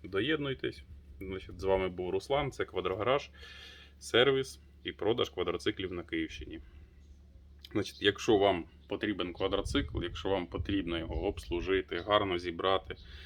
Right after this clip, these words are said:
провести нульове Т О, підготувати до експлуатації, то звертайтесь.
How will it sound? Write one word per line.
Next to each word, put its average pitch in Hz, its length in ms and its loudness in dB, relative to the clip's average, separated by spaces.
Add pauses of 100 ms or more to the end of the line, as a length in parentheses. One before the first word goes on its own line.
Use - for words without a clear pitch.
(300)
провести 104 440 4
нульове 95 380 2
Т - 140 -4
О, 87 360 2 (240)
підготувати 95 540 2
до 85 100 -2
експлуатації, 101 760 2
то 87 160 -6
звертайтесь. 87 720 0